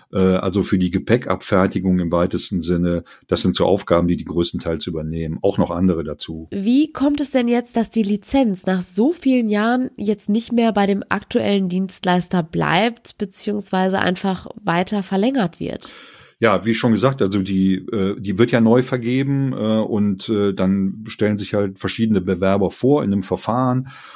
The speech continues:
Speaker 1: und, äh, darüber dann wird entschieden, wer das beste Angebot am Ende macht. Und, äh, da ist die Wahl halt nicht mehr auf Avia-Partner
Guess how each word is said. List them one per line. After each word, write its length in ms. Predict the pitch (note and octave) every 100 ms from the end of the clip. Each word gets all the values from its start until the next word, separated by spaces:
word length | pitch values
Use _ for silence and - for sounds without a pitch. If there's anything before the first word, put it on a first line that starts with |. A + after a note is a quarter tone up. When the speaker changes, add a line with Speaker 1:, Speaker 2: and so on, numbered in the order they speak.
| - -
Speaker 1:
und, 400 | A2 G#2+ F#2+ A2+
äh, 180 | G#2
darüber 600 | G2+ G#2 G#2 G#2 A2 G#2+
dann 200 | G2 G2
wird 120 | G#2 -
entschieden, 680 | F#2+ - G2+ G2+ G#2+ G#2
wer 180 | G2+ G2+
das 160 | G#2 -
beste 300 | G2 - A2
Angebot 400 | A#2+ G2+ F2 E2+
am 140 | F2+
Ende 200 | F2 F2
macht. 360 | E2+ E2 E2 -
Und, 340 | G2 F#2 -
äh, 240 | - F#2+ F#2
da 140 | F#2+
ist 160 | A#2+ -
die 120 | F2+
Wahl 260 | G2 A2
halt 180 | G2 G2+
nicht 160 | G2+ A2+
mehr 100 | F#2+
auf 160 | F2
Avia-Partner 920 | F#2+ G2 G2 F#2+ - F#2+ G#2 A2 G2+